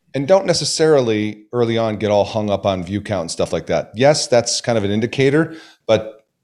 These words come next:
uh, this is what I tell people is, like, if you're considering going on YouTube, like, don't even consider it if you're not willing to put in at least a year.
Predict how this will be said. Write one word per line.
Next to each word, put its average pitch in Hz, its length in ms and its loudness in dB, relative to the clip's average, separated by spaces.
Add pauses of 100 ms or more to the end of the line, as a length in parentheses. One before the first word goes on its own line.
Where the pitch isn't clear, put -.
(340)
uh, 117 80 -2
this 151 160 -2
is 139 80 -2
what 117 80 6
I 110 120 6
tell 104 180 0
people 95 280 -4
is, 90 60 -4
like, 95 160 -2
if 104 80 -6
you're 117 100 -4
considering 135 420 -2
going 117 200 2
on 104 160 -2
YouTube, 123 400 -2 (200)
like, 110 260 -4
don't 131 200 2
even 139 180 -2
consider 110 400 0
it 98 60 -2
if 98 120 -6
you're 104 80 -2
not 101 200 -2
willing 101 240 -2
to 90 60 -2
put 92 180 0
in 90 100 0
at 82 80 -2
least 85 220 -4
a 82 60 -4
year. 67 320 -6